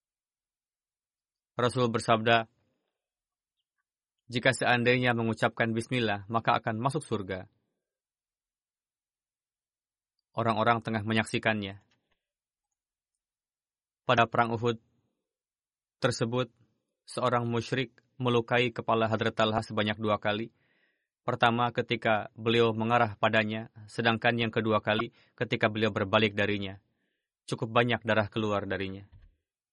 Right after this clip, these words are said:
Riwayat lain berkenaan dengan kejadian itu tertulis dalam Siratul Halbiyah, bahwa Qais bin Abu Hazimah menuturkan,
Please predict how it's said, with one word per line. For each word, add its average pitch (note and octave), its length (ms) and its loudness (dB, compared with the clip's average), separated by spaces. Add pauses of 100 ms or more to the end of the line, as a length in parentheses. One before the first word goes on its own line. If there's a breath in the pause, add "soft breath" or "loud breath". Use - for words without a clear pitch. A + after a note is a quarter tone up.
(1600)
Riwayat A#2 320 2
lain A#2+ 320 2
berkenaan A2+ 400 2
dengan A2 240 -2
kejadian A2 400 2
itu A2+ 400 -4 (240)
tertulis A#2+ 480 -2
dalam G#2 400 0 (320)
Siratul A#2 480 0
Halbiyah, G#2+ 480 0 (1300)
bahwa A2 480 2 (880)
Qais A#2+ 400 4
bin G#2 400 -4 (2000)
Abu A#2 240 2
Hazimah A2 560 2
menuturkan, A2+ 640 -4